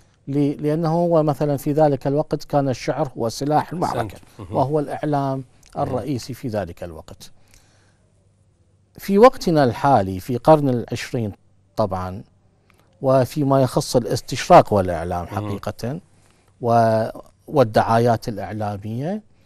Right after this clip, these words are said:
Speaker 1: كان هناك، آه، البريطانيون هم الذين، آه، كانوا الرواد في استخدام الاستشراق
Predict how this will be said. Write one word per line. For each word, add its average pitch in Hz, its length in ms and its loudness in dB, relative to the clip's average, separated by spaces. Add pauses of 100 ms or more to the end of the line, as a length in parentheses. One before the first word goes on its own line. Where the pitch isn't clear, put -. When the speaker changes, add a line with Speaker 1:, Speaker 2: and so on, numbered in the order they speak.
(400)
Speaker 1:
كان 135 300 2
هناك، 113 640 -4 (1400)
آه، 110 380 -2 (100)
البريطانيون 117 1040 -2 (320)
هم 135 160 0
الذين، 104 840 -2 (640)
آه، 98 720 -6 (200)
كانوا 123 460 -2
الرواد 117 680 2 (340)
في 113 380 -2 (360)
استخدام 110 880 -2 (520)
الاستشراق 117 1120 -2